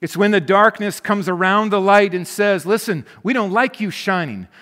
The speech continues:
We don't like you not conforming to our, our goals, our agenda. We don't like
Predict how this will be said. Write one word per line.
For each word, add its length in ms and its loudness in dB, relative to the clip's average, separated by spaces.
We 120 0
don't 180 -2
like 280 2
you 140 -4
not 240 0
conforming 680 -2
to 200 -4
our, 640 2
our 140 0
goals, 800 2
our 180 2
agenda. 840 0
We 120 0
don't 180 -2
like 400 2